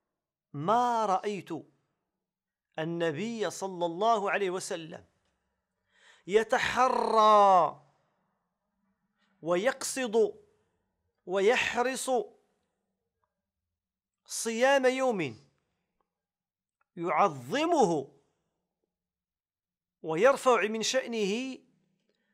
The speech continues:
كحرصه على صوم يوم عاشوراء.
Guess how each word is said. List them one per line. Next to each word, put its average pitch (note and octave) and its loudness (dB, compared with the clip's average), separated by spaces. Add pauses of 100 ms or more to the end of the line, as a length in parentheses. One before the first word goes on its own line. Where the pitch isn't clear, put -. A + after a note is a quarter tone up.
(380)
كحرصه G#3 -2 (1080)
على E3+ 0
صوم F#3+ -4 (380)
يوم F3+ 2
عاشوراء. C3 -8